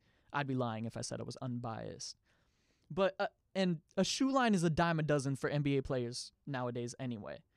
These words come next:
It's not nearly as rare as it used to be. Anybody with a smidgen of success has a shoe line now.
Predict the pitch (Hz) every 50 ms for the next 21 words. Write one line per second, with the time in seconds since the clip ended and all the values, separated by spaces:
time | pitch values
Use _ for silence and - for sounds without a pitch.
0 | _ _ _ 170 156 - 160 165 156 139 147 160 170 170 165 170 165 165 160 143
1 | 123 135 135 131 131 123 127 - 135 135 127 - - - 139 127 131 131 123 -
2 | _ _ - - 160 160 160 156 143 151 151 151 143 143 139 143 135 - 127 -
3 | - - - - 180 175 170 170 165 143 139 143 139 135 - 151 143 - - -
4 | 139 120 - - - - 113 98 95 - - - - - _ _ _ _ _ _
5 | _ _ _ - - 135 117 117 113 - - 131 120 104 - - - 92 67 65
6 | 60 58